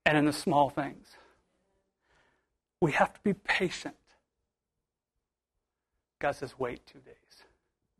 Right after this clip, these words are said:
Wait." The Bible says Lazarus was in a cave. There was a heavy stone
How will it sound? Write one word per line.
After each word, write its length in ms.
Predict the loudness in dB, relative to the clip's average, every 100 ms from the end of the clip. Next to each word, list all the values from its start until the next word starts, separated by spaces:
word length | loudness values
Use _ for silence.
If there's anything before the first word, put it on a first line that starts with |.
| _ _ _ _ _ _ _ 4
Wait." 460 | 4 4 0 -12 -20 -20 _ _ _ _ _ _ _ _ -20 _
The 60 | 8
Bible 240 | 12 12
says 180 | 12 8
Lazarus 560 | 12 12 12 12 8 8
was 140 | 6
in 80 | 6
a 80 | 4
cave. 500 | 8 10 12 10 8 -6 _ _ _ _ _ _ _ _ 8
There 140 | 12
was 100 | 12
a 80 | 12
heavy 240 | 12 10 8
stone 600 | 8 10 12 12 12